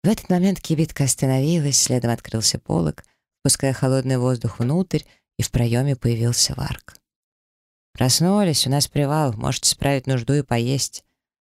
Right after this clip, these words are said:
Долго уговаривать не пришлось. К тому времени, как мы с Киану вернулись на импровизированный привал, перевёртыши развели костёр и второпях варили кашу в подвесном котелке, который источало вокруг аппетитные запахи.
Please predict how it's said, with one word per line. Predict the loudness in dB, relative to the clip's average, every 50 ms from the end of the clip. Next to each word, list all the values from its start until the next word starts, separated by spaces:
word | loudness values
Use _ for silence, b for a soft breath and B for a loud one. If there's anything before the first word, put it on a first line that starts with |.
| _ _ _ _ 0
Долго | 2 2 2 2 2 0
уговаривать | 0 2 2 2 2 2 0 0 -2 -4 -4
не | -6 -6
пришлось. | -4 -4 -4 -4 -4 -6 -8 -8 -4 -4 -4 -4 -6 _ _ _ _ _ _ _ _ _ _ _ _ _ _ _ _ _ _ -4
К |
тому | 0 2 2 4
времени, | 4 4 4 4 4 4 4 2
как | 2 0 -2 -2 0
мы | 0 2 2
с | 2 0
Киану | -2 0 0 0 2 0 0 -2 -2 -2 -2 -2
вернулись | -2 -2 -2 -2 -2 0 0 2 2 2 2 0
на | 0 -2 -4 -4
импровизированный | -4 -2 -2 0 0 0 0 0 0 0 0 0 -2 -2 -2 -2
привал, | -2 -2 -2 0 0 0 0 0 0 -2 -2 b b b b b b _ -2
перевёртыши | 0 2 2 2 2 0 -2 -2 0 0
развели | 0 0 0 0 0 0 0 -2
костёр | -2 -2 -2 -2 -2 0 0 0 -2
и | -2
второпях | -2 -2 -2 -2 0 0 -2 -2 -2 -2
варили | -2 0 0 -2 -2 -4
кашу | -4 -2 -2 0 0 -2 -4 -6 -10
в | -10 -12 _ _ _ _ _ -2
подвесном | -2 0 2 2 2 2 0 0 -2 -4
котелке, | -4 -4 -6 -4 -2 -2 -2 -2 -4 -4 -2 -2 -2 -2 -2 B B B B B B -4
который | -2 0 2 2 2 2
источало | 2 0 -2 0 0 0 0 2 0 0
вокруг | 0 -2 -2 -2 -2 -2 -2 -4
аппетитные | -4 -4 -6 -6 -4 -4 -4 -2 0 0 0 0
запахи. | 0 -2 -2 -4 -4 -8 -10 -10 -10 -14 -20